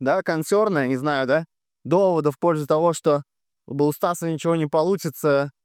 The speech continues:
и, ну, что вообще как бы не заслуживает внимания это явление, как раз-таки то, что я, в принципе, как-то не очень к видеоблогингу относился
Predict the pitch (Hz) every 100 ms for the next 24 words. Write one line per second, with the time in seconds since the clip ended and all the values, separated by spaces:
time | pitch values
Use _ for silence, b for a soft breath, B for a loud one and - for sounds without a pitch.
0 | _ _ _ - 139 147 147 147 143 143
1 | 170 139 110 117 104 - 143 135 156 120
2 | 113 110 110 110 113 120 139 156 147 190
3 | 135 127 139 156 269 233 139 135 143 156
4 | 147 127 107 _ _ _ 202 202 - -
5 | 165 160 151 120 127 294 330 - 262 233
6 | 233 226 226 214 214 202 202 185 190 180
7 | 185 175 165 165 156 160 151 165 147 156